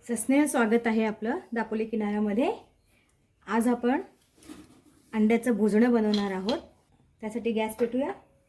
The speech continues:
दोन कांदे चिरून घेतलेत, ते घालूया आपण. तेल घेऊया. ही एक हिरवी मिरची घेतली आहे तोडून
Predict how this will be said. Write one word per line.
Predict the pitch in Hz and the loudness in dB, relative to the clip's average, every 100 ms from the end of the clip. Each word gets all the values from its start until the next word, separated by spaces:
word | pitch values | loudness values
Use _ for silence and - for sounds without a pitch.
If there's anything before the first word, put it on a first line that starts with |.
| - - - _ _ _ - - _ _ _ _ _ _ _ _ _ _ _ 214 | -8 -8 -18 _ _ _ -4 -4 _ _ _ _ _ _ _ _ _ _ _ 2
दोन | 240 294 | 4 4
कांदे | 285 247 233 | 4 4 4
चिरून | 262 262 262 | 2 2 4
घेतलेत, | 247 226 277 - - 247 | 4 4 0 -2 -8 -2
ते | 240 | 0
घालूया | 226 214 196 | 0 -2 -4
आपण. | - 269 - - - - - - - - - - - - - - - - - - - - - - - - - - - - - - - - - - - - - - - - | -8 -10 -10 -12 -14 -14 -14 -14 -14 -14 -12 -12 -12 -12 -12 -12 -12 -12 -12 -14 -14 -12 -12 -12 -12 -10 -10 -10 -10 -12 -10 -10 -10 -10 -12 -10 -10 -10 -10 -12 -10 -2
तेल | 254 254 226 | 0 0 2
घेऊया. | 220 214 277 302 - - - - - - - - - - - - - - - - 311 294 - - - - 247 | 0 0 -2 -6 -10 -10 -10 -12 -12 -12 -12 -12 -12 -14 -16 -16 -16 -16 -14 -14 -14 -14 -14 -14 -14 -12 -10
ही | - | 0
एक | 254 - | 0 2
हिरवी | 262 240 269 | 2 4 4
मिरची | 269 247 247 | 2 0 0
घेतली | 247 233 240 | 0 2 0
आहे | 240 | 0
तोडून | 220 | -2